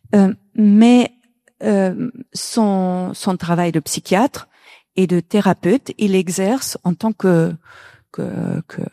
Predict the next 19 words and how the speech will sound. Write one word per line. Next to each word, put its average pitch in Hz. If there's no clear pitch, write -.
que -
scientifique. -
Et, 175
et 214
il 214
va 175
dire, 254
ben, 180
euh, -
euh, 190
le 240
sens, 220
ça 233
ne 196
s'invente 269
pas, 233
ça -
se 175
découvre. 240